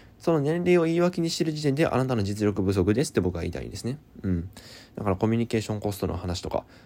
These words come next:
っていうのも、まあ、いろいろ言われるじゃないですか。で、コミュニケーションコストも、「僕十代だからこんなのわからないな」とかって言うんじゃなくて、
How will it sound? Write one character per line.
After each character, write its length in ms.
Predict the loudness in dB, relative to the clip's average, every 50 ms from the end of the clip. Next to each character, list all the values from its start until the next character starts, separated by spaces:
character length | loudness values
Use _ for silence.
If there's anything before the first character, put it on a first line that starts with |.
| -20 -10
っ 20 | -4
て 60 | -2
い 40 | 0
う 20 | 2
の 80 | 2
も、 180 | 2 2 0 0 0
ま 120 | 0 0
あ、 20 |
い 60 | 2 2
ろ 100 | 4 4
い 20 |
ろ 80 | 6 6
言 100 | 6 6
わ 80 | 4
れ 60 | 4
る 80 | 4 2
じ 60 | 0
ゃ 20 | -4
な 40 |
い 20 | -6
で 40 | -8
す 80 | -8
か。 120 | -10 -10 -10 -10 -6
で、 120 | -4 -4
コ 80 | -2 0
ミ 80 | 0 0
ュ 20 |
ニ 80 | 0 0
ケ 100 | -2 -2
ー 20 |
シ 80 | -2 -4
ョ 40 |
ン 20 | -6
コ 80 | -6
ス 60 | -6 -4
ト 100 | -2 0
も、 120 | 0 0 0 -2 -2 -2
「僕 200 | -2 -2 -2 -2
十 140 | -2 0 0
代 100 | 0 0
だ 80 | 0 -2
か 80 | -4
ら 60 | -6 -6
こ 120 | -6 -4
ん 40 | -4
な 60 | -4
の 60 | -4
わ 60 | -2
か 60 | -2 -2
ら 60 | -2
な 100 | -2 0
い 60 | 0
な」 140 | 0 0 0
と 60 | -2
か 80 | -4 -6
っ 40 | -4
て 120 | -2 0
言 160 | 2 4 4
う 40 | 4
ん 20 | 4
じ 60 | 2
ゃ 40 | 0
な 80 | 0
く 80 | -2 -2
て、 180 | -2 -2 -2